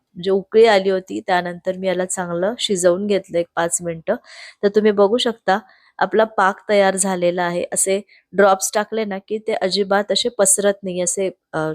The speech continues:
छान ड्रॉप्स दिसत आहे. आणि हातावरती पण आपण असं चेक करू शकतो,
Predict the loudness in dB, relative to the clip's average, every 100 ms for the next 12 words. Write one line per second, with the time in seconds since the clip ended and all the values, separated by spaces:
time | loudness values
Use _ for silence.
0 | -2 0 0 2 2 2 -4 -4 -2 -4
1 | -6 -10 -10 _ _ -4 -2 0 0 0
2 | 2 2 0 -4 -2 0 0 0 -2 -2
3 | -2 0 -2 -2 -2 0 -2 -2 -4 -4
4 | -4